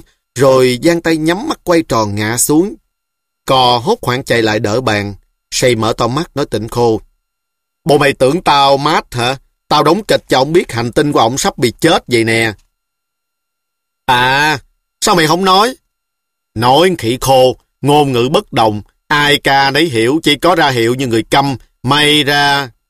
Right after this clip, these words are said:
mà, mà ông chắc không hiểu đâu. Để làm lại, nè, coi nè." Nó lại hăng hái tuốt lá, vò nát, vứt đi và dậm chân. Trong lúc đó, Cò tìm một cục đất. À,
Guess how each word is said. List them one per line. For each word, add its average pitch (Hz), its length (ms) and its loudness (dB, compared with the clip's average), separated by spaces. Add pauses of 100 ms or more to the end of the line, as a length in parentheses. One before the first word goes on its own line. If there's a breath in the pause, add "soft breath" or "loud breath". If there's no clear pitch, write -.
(520)
mà, 139 420 0 (380)
mà 131 180 2
ông 156 240 2
chắc - 240 -2
không 175 180 0
hiểu 143 200 2
đâu. 175 320 2 (580)
Để 135 160 0
làm 131 180 2
lại, 113 300 0 (340)
nè, 127 300 0 (300)
coi 139 300 2
nè." 127 260 -2 (760)
Nó 180 120 0
lại 120 160 0
hăng 123 240 -4
hái 123 200 -4
tuốt 190 380 -2
lá, 165 400 -4
vò 104 380 0
nát, 113 280 -4 (140)
vứt - 280 -4
đi 190 200 0
và 110 140 -6
dậm 95 260 -8
chân. 123 300 -2 (480)
Trong 143 120 2
lúc 165 160 -2
đó, 139 280 0 (260)
Cò 139 180 2
tìm 131 260 0
một 123 160 -4
cục 120 200 -6
đất. 190 200 0 (460)
À, 127 320 -2